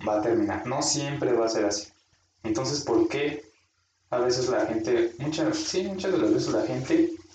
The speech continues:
se queda con eso, ¿no? Con el problema, en cuestiones de, "Híjoles, me pasó esto"? Como dices, no disfrutan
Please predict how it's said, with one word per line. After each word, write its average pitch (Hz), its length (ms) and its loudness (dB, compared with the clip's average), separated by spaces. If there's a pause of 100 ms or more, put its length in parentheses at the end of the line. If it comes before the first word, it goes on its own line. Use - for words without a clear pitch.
(200)
se 104 200 -4
queda 110 260 0
con 104 140 -2
eso, 104 180 0
¿no? 104 160 -2
Con 107 200 0
el 92 100 -2
problema, 113 880 0 (520)
en 98 180 -4
cuestiones 107 460 -2
de, 92 380 2 (180)
"Híjoles, 107 480 0
me 107 100 0
pasó 120 320 0
esto"? - 340 -2 (1000)
Como 131 240 -2
dices, 156 360 2
no 147 280 0
disfrutan - 840 2